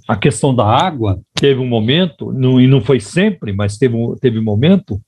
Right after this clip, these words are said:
em que Deus resolveu através de um milagre, quando ele tirou a água da rocha. Falou pra Moisés, né,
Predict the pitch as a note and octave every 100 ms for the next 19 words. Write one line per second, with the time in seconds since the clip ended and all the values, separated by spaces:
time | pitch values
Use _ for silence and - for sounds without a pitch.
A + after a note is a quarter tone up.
0 | - C3+ C#3+ A#2 C3+ A2 D3 B2+ C3+ G#2
1 | C3+ D#3 C#3+ D#3 C#3+ F3 E3 B2 B2 G2+
2 | G#2 C3 B2+ A#2+ - B2+ A2+ A#2+ B2+ D3
3 | D#3 A#2+ B2+ - - _ _ - F#2 A2+
4 | B2 B2+ A2+ A#2+ C3+ D3 - E3 F3